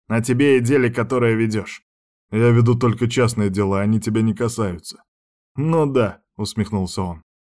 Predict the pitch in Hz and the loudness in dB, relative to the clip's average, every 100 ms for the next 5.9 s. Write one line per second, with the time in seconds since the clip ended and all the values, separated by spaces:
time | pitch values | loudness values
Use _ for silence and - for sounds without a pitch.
0 | _ _ _ - 123 139 131 131 117 135 | _ _ _ -2 2 4 4 2 2 0
1 | 120 - 123 131 139 101 - - 110 104 | 0 0 -2 2 2 2 -4 -4 0 0
2 | 101 113 113 117 117 117 139 135 120 107 | -2 -2 0 0 2 2 2 2 0 0
3 | 95 110 95 107 101 92 - - _ _ | -2 -6 -4 -4 -4 -6 -10 -20 _ _
4 | _ 127 123 123 143 143 139 147 151 139 | _ 2 2 2 0 2 2 4 4 4
5 | 120 101 98 104 104 92 98 85 - | 4 0 -2 -4 -4 -4 -6 -8 -18